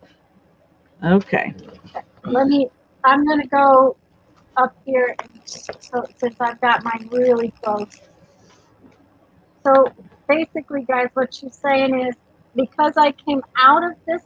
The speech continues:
Speaker 2: hole, I bring my thread, there's my thread coming out of my hole. I have my thread on the right side. I'm going to take my needle back down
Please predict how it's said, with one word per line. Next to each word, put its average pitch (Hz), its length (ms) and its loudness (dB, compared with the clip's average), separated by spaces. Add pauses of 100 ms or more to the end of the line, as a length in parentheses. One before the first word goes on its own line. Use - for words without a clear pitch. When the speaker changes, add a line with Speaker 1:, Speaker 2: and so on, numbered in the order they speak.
(120)
Speaker 2:
hole, 254 460 4 (1120)
I 247 100 -2
bring 294 300 0
my 277 200 -2 (140)
thread, 302 440 -2 (220)
there's 285 280 0
my 320 160 -2 (120)
thread 277 220 2 (220)
coming 254 200 -4 (100)
out 262 120 0
of 262 60 -8
my 262 200 -2
hole. 214 400 -2 (240)
I 214 60 -10 (100)
have 240 160 -6
my 269 180 -2 (400)
thread 294 460 0 (800)
on 254 300 2
the 247 100 0
right 240 360 0
side. 233 520 4 (1160)
I'm 247 160 -6
going 277 220 0
to 262 80 -10
take 294 240 -6 (100)
my 269 160 0
needle 269 680 0 (360)
back 240 340 0 (160)
down 262 520 2